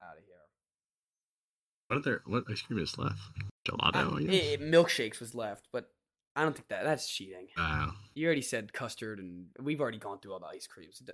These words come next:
Speaker 1: milkshake.
Speaker 2: Yeah, yeah, yeah, yeah.
Speaker 1: Um, I'm going sour cream.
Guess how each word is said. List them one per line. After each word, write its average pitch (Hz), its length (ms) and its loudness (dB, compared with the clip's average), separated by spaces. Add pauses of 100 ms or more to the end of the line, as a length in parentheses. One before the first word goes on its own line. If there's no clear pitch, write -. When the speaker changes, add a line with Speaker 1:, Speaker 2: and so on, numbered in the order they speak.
Speaker 1:
milkshake. 113 280 -14 (600)
Speaker 2:
Yeah, 98 440 12 (320)
yeah, 53 160 4
yeah, - 280 2 (340)
yeah. 139 300 6
Speaker 1:
Um, 127 200 -2 (720)
I'm 180 120 2
going 214 200 12
sour 165 280 12
cream. 95 260 -4